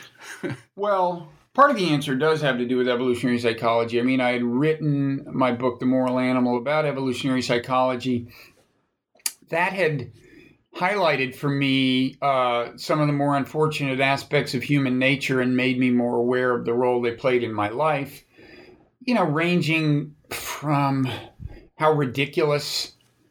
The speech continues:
Speaker 2: anxiety can be to how unjustified your unfair judgments of other people are and how ludicrous, therefore, is the,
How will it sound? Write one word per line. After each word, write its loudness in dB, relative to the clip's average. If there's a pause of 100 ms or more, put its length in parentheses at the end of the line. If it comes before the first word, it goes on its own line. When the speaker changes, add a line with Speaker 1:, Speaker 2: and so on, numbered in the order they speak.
(520)
Speaker 2:
anxiety 0
can 0
be 0
to 0
how 0
unjustified 0
your -4
unfair 0
judgments -2
of 0
other 0
people -2
are 0
and -6
how 0 (540)
ludicrous, 0
therefore, 0
is -2
the, 0